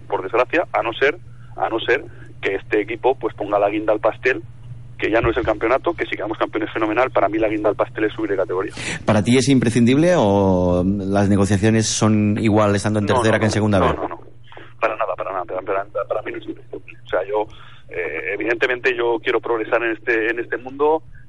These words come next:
Speaker 1: eh, me ha tocado irme fuera de España para intentar progresar y yo evidentemente también quiero, quiero, quiero dar un paso más. Creo que la tercera división, eh, bueno, pues al final tú vas, eh, cerrando etapas, ¿no? Yo llevo entre la Comunidad Valenciana, Aragón y aquí, pues llevo,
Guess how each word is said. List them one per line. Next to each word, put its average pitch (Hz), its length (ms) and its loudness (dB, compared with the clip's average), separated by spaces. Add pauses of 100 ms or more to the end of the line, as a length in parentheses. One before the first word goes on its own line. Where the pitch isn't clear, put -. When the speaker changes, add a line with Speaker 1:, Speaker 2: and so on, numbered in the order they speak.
Speaker 1:
eh, 101 320 -4
me 113 120 -2
ha - 20 0
tocado 113 240 4
irme 113 480 -2
fuera 110 200 2
de 104 80 0
España 113 340 -2
para 110 140 0
intentar 107 320 -2
progresar 113 560 0 (440)
y 107 100 -10
yo 104 140 -4 (180)
evidentemente 104 520 -4
también 110 280 -4
quiero, 107 260 -2 (140)
quiero, 107 380 0
quiero 110 180 2
dar 107 100 4
un 107 80 -6
paso 107 220 0
más. 123 240 0 (320)
Creo - 180 2
que 117 140 0
la 107 100 0
tercera 107 300 -2
división, 110 440 -4 (500)
eh, 104 540 0 (100)
bueno, 98 160 -6
pues 110 100 -6
al 107 120 0
final 110 240 0
tú 127 120 -4
vas, 117 160 0 (400)
eh, 85 720 -10 (140)
cerrando 120 340 2
etapas, 107 340 0
¿no? 117 220 -4
Yo 107 100 -4
llevo 107 360 -2 (240)
entre 104 320 -4
la 104 80 4
Comunidad 110 260 2
Valenciana, 113 440 2
Aragón 113 320 2
y - 20 0
aquí, 107 220 -4
pues 104 140 -2
llevo, 107 320 2